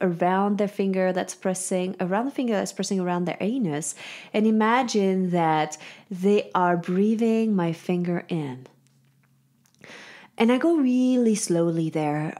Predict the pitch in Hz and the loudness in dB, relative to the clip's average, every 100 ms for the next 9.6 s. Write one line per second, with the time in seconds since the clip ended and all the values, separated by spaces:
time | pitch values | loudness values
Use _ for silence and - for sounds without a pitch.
0 | - 185 175 175 175 - 202 226 226 - | -2 0 2 0 -2 -2 0 0 0 0
1 | 226 339 - - - - 196 202 - 202 | 2 0 -2 -6 -8 -8 -4 -4 -2 0
2 | 190 190 - 202 202 196 185 226 240 254 | 0 -2 -2 -2 0 -2 -2 -4 -2 -2
3 | 254 - 240 262 254 - 180 180 185 175 | -2 -2 -2 -2 -4 -4 -6 -2 0 0
4 | - 220 269 269 240 - 208 190 196 190 | -2 -2 -2 -2 -4 -4 -2 -2 -2 -2
5 | 185 190 208 208 196 190 151 151 - - | 0 0 0 0 -2 -4 -8 -6 -4 -4
6 | - - - - _ - - 226 254 240 | -4 -6 -10 -20 _ -20 -6 -4 -2 -2
7 | 226 220 - - 196 202 196 - 196 185 | -2 -4 -10 -6 -4 -2 -4 -6 -4 -2
8 | 170 - 196 190 - 208 202 208 - 185 | -4 -4 -4 -4 -6 -6 -6 -8 -6 -4
9 | 175 180 180 175 170 175 | -2 -4 -6 -6 -6 -8